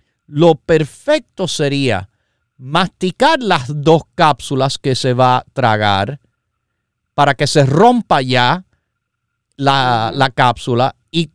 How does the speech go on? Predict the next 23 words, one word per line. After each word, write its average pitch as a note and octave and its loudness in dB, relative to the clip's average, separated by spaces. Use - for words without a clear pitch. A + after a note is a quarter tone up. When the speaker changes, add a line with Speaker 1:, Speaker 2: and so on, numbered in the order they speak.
Speaker 1:
se - -4
la D3+ 0
traga A3+ 0
para D3+ -2
que D3+ -8
le C#3 -2
vaya F#3 0
cubriendo F3 0
el C#3+ -2
esófago C#3 -2
mientras D3 -6
que C3+ -4
va C#3+ 0
bajando E3+ -2
la B2+ 0
aloe F3+ 0
vera C3+ 0
al B2+ 0
estómago, D3+ 0
porque C#3 0
yo B2+ -8
no G#3 -4
quiero E3 -4